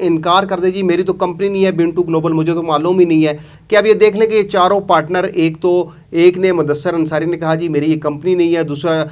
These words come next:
तबस्सुम शहजाद खोखर ने कहा, "जी, मैं मौक़िफ़ नहीं देता," और जो दीगर लोग हैं, जाहिद रफ़ीक भट्टी, नदीम खान, ये लोग भी मौक़िफ़ नहीं दे रहे। लेकिन आप बिंटू ग्लोबल पे इन्वेस्टमेंट करने से पहले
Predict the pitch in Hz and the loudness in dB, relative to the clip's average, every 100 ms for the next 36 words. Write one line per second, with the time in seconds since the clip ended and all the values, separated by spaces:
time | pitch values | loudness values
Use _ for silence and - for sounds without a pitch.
0 | - - 160 156 170 175 170 156 151 151 | -10 -8 -4 -2 -2 -6 -4 -2 -2 -4
1 | 165 160 156 151 156 135 139 139 185 185 | -4 -4 -4 -2 -2 -2 -2 -4 -6 -2
2 | 170 156 151 151 143 - - - 180 175 | -2 0 0 0 0 -4 -14 2 4 6
3 | 180 160 180 208 190 185 180 175 170 170 | 4 4 4 6 6 4 2 0 0 0
4 | 170 165 160 143 139 165 156 156 160 151 | -2 -4 -4 -2 -2 0 0 0 -2 0
5 | 147 147 - - - 160 170 170 165 165 | 0 0 -8 -20 -4 0 2 2 2 2
6 | 143 - 160 156 147 143 139 139 160 185 | 0 -2 -6 -2 -2 0 0 0 0 2
7 | 196 - - - - 170 190 202 151 165 | 2 0 -6 -20 -4 4 4 4 2 2
8 | 185 220 180 170 170 180 170 170 170 - | 2 0 0 0 2 -2 0 -2 -2 -6
9 | - _ _ _ - _ - 147 147 156 | -18 _ _ _ -20 _ -8 -2 0 0
10 | 190 185 160 165 165 156 151 147 | -2 -2 -2 -2 -2 -4 -2 -2